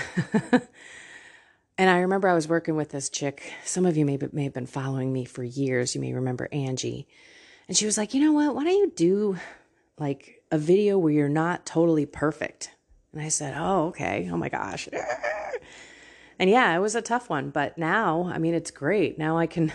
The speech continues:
<laughs> I can do a video not being all made up, which is nice, 'cause I can just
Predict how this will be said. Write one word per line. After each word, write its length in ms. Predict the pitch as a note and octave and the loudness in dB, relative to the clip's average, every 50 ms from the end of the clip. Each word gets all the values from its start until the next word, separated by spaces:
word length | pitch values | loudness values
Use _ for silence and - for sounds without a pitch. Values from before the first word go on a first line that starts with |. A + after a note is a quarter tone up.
| - - - | -6 -2 -2
<laughs> 720 | - - - - - - - - - - - - - - | -2 -2 -2 -10 -20 -20 -20 -18 -18 -20 -20 -14 -4 0
I 80 | G3+ G3 | 2 4
can 200 | G#3 G3 F#3 D3+ | 4 4 2 4
do 300 | E3+ F3+ F#3+ B3 C#4 C#4 | 4 4 6 6 4 2
a 60 | G3+ | 2
video 480 | D#3+ E3+ D#3 C#3+ C3 C3 B2 A#2+ B2+ | 2 0 0 0 0 -2 -2 -2 -2
not 440 | C3 C3 C#3+ D3+ C3 B2 B2+ - - - - - _ _ _ _ _ - | -2 0 0 0 2 0 0 -2 -6 -14 -20 -20 _ _ _ _ _ -2
being 540 | - E3+ E3 D#3 D3 C3+ B2+ C3 B2 A#2+ B2+ - _ _ _ - | 2 2 4 4 4 0 0 -2 -4 -8 -10 -14 _ _ _ 0
all 240 | D#3+ D3+ D3 C#3+ C#3 | 2 2 2 2 0
made 280 | C#3+ C#3+ C3+ C3 B2+ | 0 0 -2 -2 -2
up, 300 | B2+ A#2 A2 - - - - - _ - | -2 -4 -4 -6 -8 -12 -20 -20 _ -10
which 180 | D#3+ D#3 - | -8 -4 -2
is 160 | D#3 D3 D3+ | -2 -2 -2
nice, 600 | D3 B2+ A2+ G#2 A#2 F3 A3+ - - - - - | -2 -4 -2 -2 -2 -2 -2 -2 -4 -4 -4 -6
'cause 180 | - - D3+ C3+ | -8 -8 -6 -6
I 60 | C3+ | -6
can 140 | B2+ - B2 | -6 -6 -8
just 380 | - C3+ B2 - - - _ | -8 -6 -6 -6 -8 -10 _